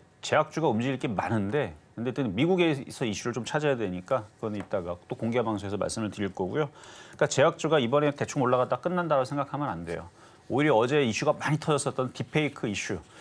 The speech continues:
저는 오히려 그게 단기성으로 될 것 같습니다. 왜 그런지도 그것도 이따가 말씀을 드릴게요. 왜냐면 과거에 똑같은 이슈가 글자 하나 안 바뀌고 똑같습니다. 기사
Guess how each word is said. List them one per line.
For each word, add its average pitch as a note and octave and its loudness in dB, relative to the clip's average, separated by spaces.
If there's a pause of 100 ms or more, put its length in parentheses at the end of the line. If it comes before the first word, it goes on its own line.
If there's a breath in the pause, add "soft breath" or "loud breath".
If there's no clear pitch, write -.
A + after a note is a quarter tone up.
(220 loud breath)
저는 D3 4
오히려 D#3+ 4
그게 D#3 2
단기성으로 D#3+ 2
될 G2 -4
것 G#2+ -8
같습니다. F2 -6 (640)
왜 A#2+ 2
그런지도 D#3+ 2
그것도 C3+ -4
이따가 A2+ 0
말씀을 F#2+ -6
드릴게요. F2+ -8
왜냐면 A2+ -8
과거에 B2 0 (240)
똑같은 C4+ 0
이슈가 D#3+ 0 (200)
글자 F#3 4
하나 F#3+ 6
안 D#3 2
바뀌고 C#3 -4
똑같습니다. D3 0
기사 G3 2